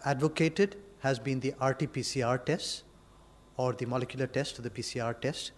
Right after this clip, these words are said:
which detects the virus. So the strategy is to detect the virus and save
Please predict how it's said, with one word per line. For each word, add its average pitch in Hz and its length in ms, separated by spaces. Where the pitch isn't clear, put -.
which 147 360
detects 247 500
the 156 100
virus. 110 520
So - 140
the 135 120
strategy 180 520
is 202 140
to 147 160
detect 220 600
the 170 60
virus 123 640
and 135 200
save 143 460